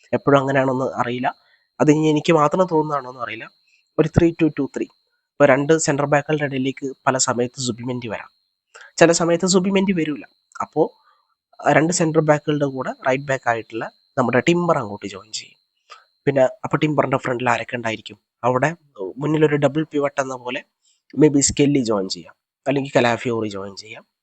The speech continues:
കൂടെ സുബി ഉണ്ടായിരിക്കും. അതിനു മുമ്പിൽ ആരാ ഉണ്ടാവുക? അതിനു മുമ്പിൽ ഡെക്ലാൻ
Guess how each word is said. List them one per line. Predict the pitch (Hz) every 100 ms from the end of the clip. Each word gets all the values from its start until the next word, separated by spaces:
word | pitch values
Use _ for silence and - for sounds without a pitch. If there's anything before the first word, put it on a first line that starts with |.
| _
കൂടെ | - 123 113
സുബി | 123 123 123
ഉണ്ടായിരിക്കും. | 110 107 90 - - _ _ _ _ -
അതിനു | 120 175
മുമ്പിൽ | 247 214 196 180
ആരാ | 156
ഉണ്ടാവുക? | 147 113 98 90 _ _ _ _ _ _ _ -
അതിനു | 117 127 147
മുമ്പിൽ | 139 127 131
ഡെക്ലാൻ | 123 - 123